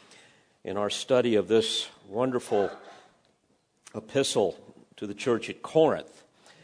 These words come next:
And as you will understand, as we look into the text, this has to do with biblical male-female role relationships.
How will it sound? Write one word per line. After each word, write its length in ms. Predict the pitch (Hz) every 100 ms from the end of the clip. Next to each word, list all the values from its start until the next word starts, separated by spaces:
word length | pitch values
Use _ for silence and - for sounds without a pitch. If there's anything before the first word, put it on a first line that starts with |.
| - _ _ -
And 400 | 131 139 131 120
as 300 | 131 139 -
you 100 | 156
will 200 | 139 135
understand, 800 | 156 139 - 160 147 170 277 190 135
as 240 | 117 110
we 100 | 127
look 220 | 127 147 139
into 160 | 110
the 80 | 101
text, 640 | - 214 127 - - - - _ _ - - - _ _ _ _ _
this 200 | 110 -
has 240 | 151 139
to 100 | -
do 260 | 110 135 131
with 340 | 120 120 113
biblical 520 | 117 151 151 - 135 123
male-female 1200 | 131 143 143 139 127 - 156 143 135 131 127 120 113
role 640 | 107 127 135 135 131 110 110
relationships. 1300 | 113 120 127 143 - 107 - 117 87 - - -